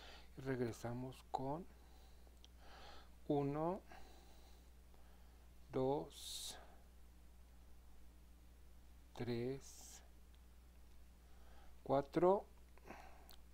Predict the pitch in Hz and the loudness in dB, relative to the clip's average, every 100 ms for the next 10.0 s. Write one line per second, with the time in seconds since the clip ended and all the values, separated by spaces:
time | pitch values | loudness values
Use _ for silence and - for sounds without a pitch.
0 | - - - - 123 113 104 - - - | -14 -10 -10 -2 0 2 0 -4 -6 -10
1 | - - - - - - 160 165 170 175 | -14 -14 -14 -14 -12 12 12 12 12 12
2 | 175 160 160 156 151 160 190 180 139 135 | 12 12 12 12 12 12 12 12 12 10
3 | 120 123 117 - 151 147 127 113 - 113 | 8 8 6 4 4 8 8 8 4 4
4 | 120 139 120 110 131 139 147 156 139 127 | 10 10 10 6 6 6 8 6 10 10
5 | 139 139 - - 120 123 127 - - 117 | 10 8 0 2 4 4 2 -4 4 6
6 | 120 - 156 185 - - - - - - | 8 10 10 8 2 -14 -14 -14 -14 0
7 | 151 170 180 180 170 139 143 151 147 - | 6 6 8 6 4 6 8 8 4 -4
8 | - 135 139 139 - - 139 - - - | 0 4 4 4 -4 2 2 2 -2 -2
9 | 127 135 123 - 107 110 160 240 - | -2 0 0 2 4 8 8 6 2